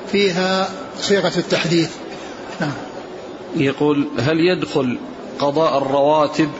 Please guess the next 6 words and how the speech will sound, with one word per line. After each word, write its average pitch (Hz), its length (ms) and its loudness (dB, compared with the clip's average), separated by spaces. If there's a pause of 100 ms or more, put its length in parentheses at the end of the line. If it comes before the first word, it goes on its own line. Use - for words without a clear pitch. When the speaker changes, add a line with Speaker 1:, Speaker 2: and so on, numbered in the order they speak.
(160)
Speaker 2:
في 143 120 4
عموم 143 460 6
قوله 143 680 4 (100)
'من 131 320 6
نسي 143 400 4
صلاة'؟" 139 840 4